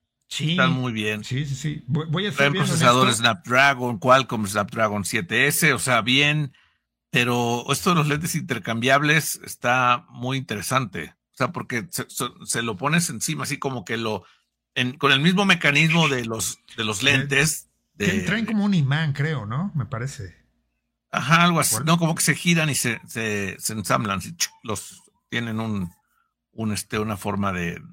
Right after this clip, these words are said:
Speaker 2: de instalarse. Pero está muy interesante esto, la verdad. O sea, qué fuerte, cómo, o sea, lo siento por las cámaras reflex,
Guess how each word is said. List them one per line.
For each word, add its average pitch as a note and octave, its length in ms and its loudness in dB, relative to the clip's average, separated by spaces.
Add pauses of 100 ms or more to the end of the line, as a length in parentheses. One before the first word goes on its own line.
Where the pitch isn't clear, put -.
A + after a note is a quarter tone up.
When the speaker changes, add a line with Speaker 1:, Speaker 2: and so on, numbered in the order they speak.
(120)
Speaker 2:
de F2 420 -12
instalarse. G#2+ 680 -2 (960)
Pero A#2+ 300 0
está F3 180 2
muy G#3 140 4
interesante B2+ 540 0
esto, E2+ 300 -8
la E2+ 120 -4
verdad. F2 340 -2 (480)
O F#2 80 -18
sea, G2+ 200 -4
qué B2+ 160 -2
fuerte, G#2 500 -6
cómo, A2 480 -8 (720)
o B2+ 80 -6
sea, C#3+ 200 6
lo C3+ 120 2
siento E3+ 340 2
por C3+ 160 -2
las B2 160 -2
cámaras C3+ 460 2
reflex, B2 600 -2